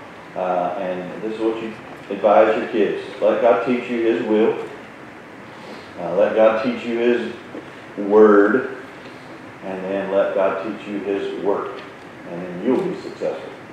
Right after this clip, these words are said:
Uh, and I, I text my boys this morning after I talked to them and thank them for, uh, the gift that they got me. <clears throat> But I thank them mostly for making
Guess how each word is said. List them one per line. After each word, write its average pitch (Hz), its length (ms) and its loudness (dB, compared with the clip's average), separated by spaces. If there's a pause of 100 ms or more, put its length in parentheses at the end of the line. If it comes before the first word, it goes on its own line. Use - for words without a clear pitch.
(360)
Uh, - 40 -8
and 92 440 -6
I, 95 320 -4
I - 60 -10
text 120 260 2
my 110 160 0
boys 110 280 6
this 110 160 -2
morning 107 220 2
after 107 320 4
I 110 40 2
talked 104 260 6
to 107 60 2
them 101 200 -2 (840)
and 95 180 -6
thank 107 240 2
them 107 200 2
for, 104 420 2 (240)
uh, 92 560 2 (180)
the 101 100 2
gift 101 320 0
that - 100 -2
they 95 180 4
got 95 280 2
me. - 140 -8 (1000)
<clears throat> - 260 -4
But 98 100 4
I 98 140 4
thank 127 200 2
them 107 140 2
mostly 98 600 4 (840)
for 107 120 -2
making 101 540 -2